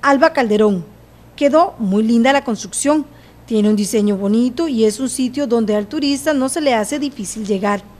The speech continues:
Enrique Castro: "Todo está muy bien excepto por el hecho de que la construyeran en el parque. Como siempre, la municipalidad echando mano de los pocos lugares públicos que tenemos, mientras otras municipalidades invierten en parques y zonas de recreo.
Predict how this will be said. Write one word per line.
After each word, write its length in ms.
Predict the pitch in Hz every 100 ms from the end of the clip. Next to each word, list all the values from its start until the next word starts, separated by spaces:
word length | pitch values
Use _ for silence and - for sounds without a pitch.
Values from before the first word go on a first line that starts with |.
| - - - - - -
Enrique 400 | 294 285 294 311
Castro: 420 | 302 311 311 226 175 - - - - - -
"Todo 240 | 370 392
está 220 | 330 254
muy 180 | 262 277
bien 220 | 240 277
excepto 480 | 269 262 254 247 302
por 140 | 254
el 100 | 220
hecho 320 | 208 214 214 277
de 140 | 247
que 80 | 233
la 100 | 208
construyeran 680 | 226 254 311 220 208 208
en 120 | 254 233
el 100 | 208
parque. 400 | 302 330 285 233 - - - -
Como 220 | 208 190
siempre, 460 | 190 247 254 247 285
la 140 | 262
municipalidad 960 | 220 220 226 220 - 220 233 208 202 226
echando 480 | 285 - 247 226 262
mano 320 | 254 233 254
de 80 | 254
los 180 | 202 -
pocos 300 | 311 320 349
lugares 400 | 262 214 247 -
públicos 480 | 262 226 214 254
que 80 | 247
tenemos, 560 | - 190 196 196 185 - - - - 208
mientras 400 | 190 202 175 -
otras 420 | 254 247 262 -
municipalidades 1200 | 220 233 233 220 - - 262 294 285 240 254 254
invierten 520 | 226 202 220 208 240
en 100 | 208
parques 500 | 202 240 226 311 294
y 60 | 247
zonas 320 | - 214 233
de 100 | 269
recreo. 440 | 214 208 302 320